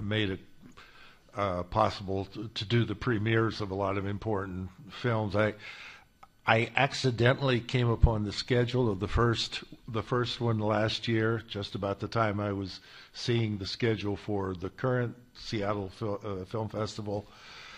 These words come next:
and, and feeling fairly glum about the whole thing, and realizing, "Oh my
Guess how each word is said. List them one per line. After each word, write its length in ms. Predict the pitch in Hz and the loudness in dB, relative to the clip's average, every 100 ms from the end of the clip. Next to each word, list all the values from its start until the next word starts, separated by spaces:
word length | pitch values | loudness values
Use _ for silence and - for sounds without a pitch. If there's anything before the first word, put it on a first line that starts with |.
| - - - _ | -20 -20 -20 _
and, 360 | 110 104 95 92 - - | -2 0 0 -6 -10 -6
and 180 | 107 101 | -4 0
feeling 460 | 127 107 101 98 - - _ _ - 151 | 0 2 0 -2 -6 -16 _ _ -20 -20
fairly 540 | - - 131 117 113 | -14 2 4 6 2
glum 800 | 104 104 123 123 127 120 101 - | 2 6 8 8 8 4 2 -6
about 300 | 110 113 110 | -4 -2 0
the 80 | 110 | -2
whole 240 | 110 110 | 0 0
thing, 400 | 101 117 110 110 | -2 -2 -2 -4
and 180 | 110 110 | -2 2
realizing, 460 | 117 117 113 107 104 | 4 4 4 0 -4
"Oh 260 | - 147 123 | 0 2 2
my 360 | 101 101 101 | -2 -4 -4